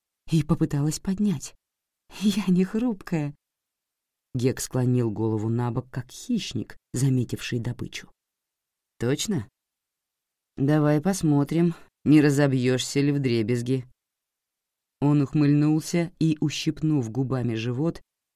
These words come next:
двинулся вниз, безошибочно прокладывая путь дразнящим ртом. Лорел выгнулась на кровати, насквозь пронзенная огнем, и он тут же прижал ее,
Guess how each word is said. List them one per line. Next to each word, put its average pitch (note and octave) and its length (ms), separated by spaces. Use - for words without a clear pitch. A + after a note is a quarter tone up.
двинулся E3+ 640
вниз, F#3+ 480
безошибочно F3+ 880
прокладывая C3 760
путь C#3+ 360
дразнящим A#2+ 800
ртом. - 380
Лорел E3+ 500
выгнулась A#2+ 680
на C3+ 120
кровати, C#3+ 680
насквозь D#3+ 600
пронзенная D3+ 800
огнем, C3 640
и D3 120
он A2+ 220
тут B2+ 260
же A#2+ 120
прижал C#3 500
ее, G#2 400